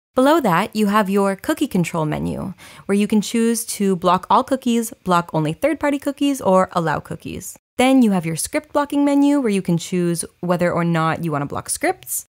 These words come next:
Finally, you have your device recognition menu with similar options. It's important to note that this particular dashboard is site-specific. Notice at the top of your Shields panel where it says "Shields up for this site" and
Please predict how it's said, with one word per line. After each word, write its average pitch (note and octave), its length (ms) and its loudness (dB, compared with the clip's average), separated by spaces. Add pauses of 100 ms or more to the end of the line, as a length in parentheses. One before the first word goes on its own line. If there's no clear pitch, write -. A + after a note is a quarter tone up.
(160)
Finally, C4+ 360 6
you A#3 160 4
have F#3+ 200 -2
your F#3+ 120 0
device F3+ 520 0
recognition E3+ 640 -2
menu C#3 300 -4
with D3+ 120 -6
similar D3+ 380 -2
options. - 580 -10 (220)
It's - 140 -2
important F4+ 360 0
to D#4 100 2
note A#3 220 4
that A3+ 120 -6
this G#3 140 -2
particular D4+ 500 -2
dashboard G#3 520 0
is F#3+ 200 0
site-specific. - 1000 -2 (200)
Notice C#4+ 420 4
at A3+ 80 -4
the G#3+ 80 -2
top G3+ 240 -2
of A3+ 100 -6
your G#3+ 120 0
Shields C4+ 400 -4
panel D#3 380 0
where D#3+ 120 0
it - 140 -4
says D#3+ 380 0
"Shields A3+ 500 0
up G3+ 200 -4
for E3+ 300 -2
this G#3 280 0
site" - 500 -2
and E3 260 2